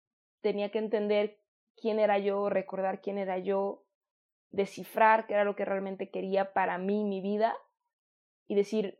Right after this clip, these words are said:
"No, no lo hice por ti, lo hice por mí, que lo quiera compartir contigo es diferente". ¿Me explico? Es bien diferente. Es que yo lo hago por ti,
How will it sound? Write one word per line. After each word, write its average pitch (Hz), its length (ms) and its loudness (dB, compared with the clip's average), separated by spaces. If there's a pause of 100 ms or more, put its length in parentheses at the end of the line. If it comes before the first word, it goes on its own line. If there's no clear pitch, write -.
"No, 214 300 2
no 202 160 0
lo 220 140 2
hice 247 200 -4
por 269 220 -8
ti, 185 160 -4
lo 185 100 4
hice 262 180 0
por 202 280 0
mí, 220 220 2
que 190 120 0
lo 190 80 0
quiera 220 200 0
compartir 208 460 0
contigo 214 540 4
es 190 80 -2
diferente". - 680 -6 (100)
¿Me - 60 -20
explico? - 400 0
Es 208 180 0
bien 285 280 2
diferente. 214 460 0
Es 247 100 2
que - 180 -2 (300)
yo 294 160 2
lo 302 80 10
hago 311 220 8
por 220 280 6
ti, 269 300 -2